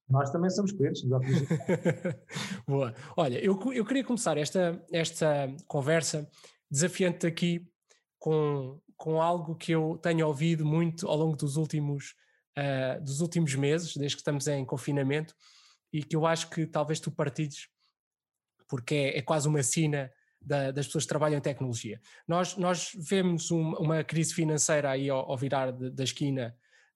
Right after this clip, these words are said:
Speaker 2: ah, já a vivemos, né? E, mas ela é, apenas está a começar e será, sem dúvida, não sei se concordas, pior, porque,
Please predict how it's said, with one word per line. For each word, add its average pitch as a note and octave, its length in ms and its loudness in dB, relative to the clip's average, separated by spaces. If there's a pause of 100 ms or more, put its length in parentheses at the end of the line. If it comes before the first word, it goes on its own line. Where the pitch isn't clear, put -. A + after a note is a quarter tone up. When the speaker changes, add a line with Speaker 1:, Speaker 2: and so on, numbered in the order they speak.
Speaker 2:
ah, B2+ 300 -4 (800)
já F3 220 2
a E3+ 40 2
vivemos, D#3+ 520 2
né? D3+ 360 2
E, D3 440 -6
mas D3 220 2
ela D3 300 2
é, - 380 -2
apenas D3 480 0
está - 300 -2
a C#3+ 60 -2
começar C#3+ 520 -2 (240)
e B2+ 80 -6
será, D#3 420 2
sem C#3 220 -2
dúvida, C3+ 360 -2
não B2+ 120 -4
sei C3 160 -4
se B2 80 -8
concordas, C3+ 540 0 (680)
pior, D#3+ 360 2
porque, - 520 -14